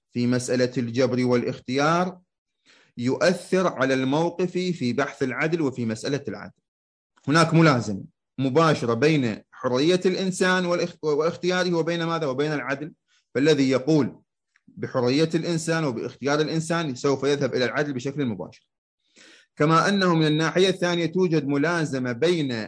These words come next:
الجبر ونفي الاختيار ونفي الحرية وبين ماذا؟ وبين القول بعدم العدل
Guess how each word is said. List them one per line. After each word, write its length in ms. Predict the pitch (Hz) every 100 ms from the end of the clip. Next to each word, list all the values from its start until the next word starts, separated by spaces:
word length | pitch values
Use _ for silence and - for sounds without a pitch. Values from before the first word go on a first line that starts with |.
| -
الجبر 720 | 123 117 117 151 180 180 202 - _ _ _ -
ونفي 420 | 113 113 147 165
الاختيار 800 | 170 151 - - 175 185 190 190 - _ -
ونفي 360 | 107 120 123 165
الحرية 760 | 160 170 175 190 196 220 - _ _ -
وبين 320 | 123 151 170
ماذا؟ 300 | 170 165 160
وبين 440 | - 113 156 143
القول 520 | 123 113 139 160 170 151
بعدم 500 | 117 104 147 165 139
العدل 500 | 110 101 113 104